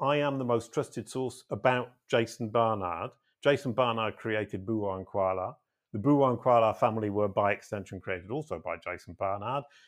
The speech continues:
Google did not believe me to start with. I didn't build links to get that understanding and to rank my site for the term Daddy Koala. I went out and I got corroborative evidence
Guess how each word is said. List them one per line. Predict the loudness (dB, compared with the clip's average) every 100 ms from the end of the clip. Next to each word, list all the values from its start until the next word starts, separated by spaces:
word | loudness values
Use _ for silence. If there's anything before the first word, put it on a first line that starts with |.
| _ -2
Google | 4 4 4 0
did | -2 -2
not | -4 -4
believe | -4 -4 -6
me | -12
to | -16
start | -16 -12 -12 -12
with. | -14 -16 _ _ _ _ _ _ _ _ _ _ _ _ _ -2
I | 0
didn't | 2 0 0
build | 2 2 2
links | 0 0 -2 -10 -20 -20 -20 _ _ _ _ _ _
to | -4
get | -2 -2
that | -2 -4
understanding | -4 -10 -10 -6 -6 -6 -10 -10 -10 -6
and | -4 -4
to | -4
rank | -2 -4 -6 -8
my | -8
site | -4 -2 -2 -4
for | -10
the | -10
term | -6 -6 -4
Daddy | -4 -4 -6
Koala. | -6 -2 0 0 -4 -12 _ _ _ _ _ _ _ _ 0
I | 2
went | 4 2 2
out | 0 0
and | -2
I | 0
got | -2 -2
corroborative | 0 2 2 2 0 -2 0
evidence | 0 -2 -6 -8 -14 -20